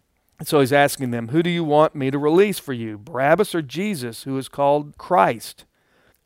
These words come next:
Verse eighteen, "For he knew that because of envy they had delivered him up." So Pilate knows the only reason Jesus is there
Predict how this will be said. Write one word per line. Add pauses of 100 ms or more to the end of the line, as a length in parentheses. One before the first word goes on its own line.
Verse
eighteen,
"For
he
knew
that
because
of
envy
they
had
delivered
him
up." (500)
So
Pilate
knows
the
only
reason
Jesus
is
there